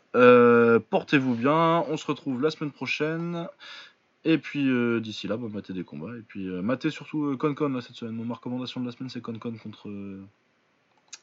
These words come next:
contre, euh, comment il s'appelle ? Euh, Con Con contre Hachanai.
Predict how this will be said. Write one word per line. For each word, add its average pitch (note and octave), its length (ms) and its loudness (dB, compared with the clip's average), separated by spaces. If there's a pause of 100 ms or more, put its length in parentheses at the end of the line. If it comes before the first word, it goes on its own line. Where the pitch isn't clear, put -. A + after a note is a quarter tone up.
(1000)
contre, G#2+ 360 -10
euh, F2+ 680 -6 (1300)
comment G#2+ 180 -6
il G2 80 -6
s'appelle ? - 380 -12 (1300)
Euh, G#2 460 -4
Con C3+ 280 -6
Con D3+ 300 -6
contre C3 400 -4
Hachanai. A#2+ 400 -2